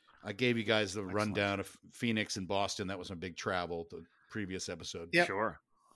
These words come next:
Speaker 2: Yeah, I, uh, I, my-, myself, I, uh, I, I don't think we mentioned this. I, uh, I discovered, uh, a couple days after Stoutapalooza that I, uh, that I had, I had covid and I probably had it at Stoutapalooza. Thankfully, no one was, uh,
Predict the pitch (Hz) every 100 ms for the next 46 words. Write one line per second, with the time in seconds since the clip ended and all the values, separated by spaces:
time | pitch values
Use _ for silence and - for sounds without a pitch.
0 | _ _ _ - - - 127 131 151 143
1 | 127 135 135 151 151 147 214 233 170 135
2 | 123 120 117 113 - 73 - - 127 107
3 | 113 175 185 190 139 127 117 113 120 117
4 | 101 104 98 95 87 85 92 98 - 160
5 | 160 147 107 - _ - _ _ 98 90
6 | 85 - 127 104 95 87 95 78 - -
7 | 80 69 - 76 67 71 65 69 67 65
8 | 62 - _ _ _ - 85 78 80 -
9 | - 80 76 71 - 95 78 82 78 71
10 | 69 90 73 69 76 95 87 90 - 85
11 | 82 95 87 82 87 - 87 78 82 82
12 | 78 - - _ - 90 87 78 85 71
13 | - -